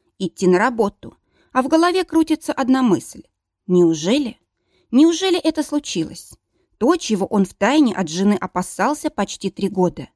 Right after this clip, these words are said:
Но как? Как? Кто вообще мог? Почему?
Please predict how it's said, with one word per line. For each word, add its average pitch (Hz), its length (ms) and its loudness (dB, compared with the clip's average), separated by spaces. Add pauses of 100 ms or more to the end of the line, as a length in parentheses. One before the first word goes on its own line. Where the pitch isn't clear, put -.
(420)
Но 170 140 2
как? - 460 -4 (440)
Как? 294 540 -2 (360)
Кто 370 360 0
вообще 247 520 0
мог? 247 440 0 (320)
Почему? 285 720 2